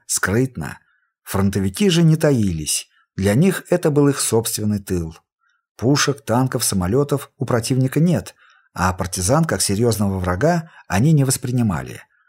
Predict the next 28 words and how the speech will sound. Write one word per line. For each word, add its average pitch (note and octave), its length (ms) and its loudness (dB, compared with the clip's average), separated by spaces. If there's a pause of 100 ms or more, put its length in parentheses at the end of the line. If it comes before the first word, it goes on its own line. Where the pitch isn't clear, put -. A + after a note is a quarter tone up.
(160)
Облава F3 440 2
для E3 120 4
них E3 200 2
представлялась C#3 640 0
приключением, C3+ 800 0 (300)
и F#3+ 140 0
потому F3 460 2
они E3+ 180 4
перекрикивались D#3+ 840 -2
между B2+ 240 -2
собой A#2+ 520 0 (120)
и F#3 100 0
хрустели A#2+ 520 -2
ветками. E2+ 640 -4 (840)
Сначала G3+ 520 4
партизаны D3+ 640 2
обратили G2+ 500 -2
внимание C#3 640 2 (200)
на A#2+ 100 2
кружащихся C#3 640 0
над G#2 200 0
лесом C#3 360 2 (140)
встревоженных G2 720 -2
птиц. - 440 -6 (340)
Сороки F#3 480 2
трещали C#3+ 760 2
без G#2+ 260 0
умолку. F2+ 520 -2